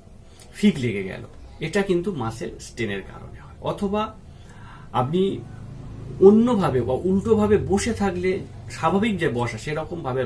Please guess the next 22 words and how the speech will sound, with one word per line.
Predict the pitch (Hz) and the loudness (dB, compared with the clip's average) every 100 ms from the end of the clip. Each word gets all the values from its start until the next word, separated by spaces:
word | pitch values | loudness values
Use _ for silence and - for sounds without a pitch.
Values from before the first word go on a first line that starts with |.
| 104 | 0
বাদ | 104 104 | -2 -2
দিয়ে | - 127 | -6 -4
অন্য | 135 139 | -4 -4
কোনোভাবে | 143 139 127 117 107 | -4 -6 -4 -6 -6
বসার | 131 165 160 | -6 -6 -6
কারণেও | 127 123 117 110 | -4 -2 -2 -2
কিন্তু | 113 107 110 - | -6 -6 -8 -6
এই | 104 95 | -6 -6
মাসেল | 101 - 104 - | -8 -10 -12 -12
স্ট্রেন | - - 156 185 - - | -14 -6 -6 -6 -14 -16
হতে | 113 98 | -12 -12
পারে, | 95 - | -12 -12
আর | 107 135 | -4 -2
এর | 165 | -2
কারণে | 113 107 117 104 | -2 -2 -2 -4
আপনার | - 143 - | -8 -14 -10
পিঠে | 110 - 202 104 | -10 -8 -6 -6
ব্যথা | 98 107 107 | -6 -6 -6
আপনি | - - | -8 -10
অনুভব | 90 101 - - | -12 -8 -10 -10
করতে | - - - | -18 -18 -16
পারেন। | - | -16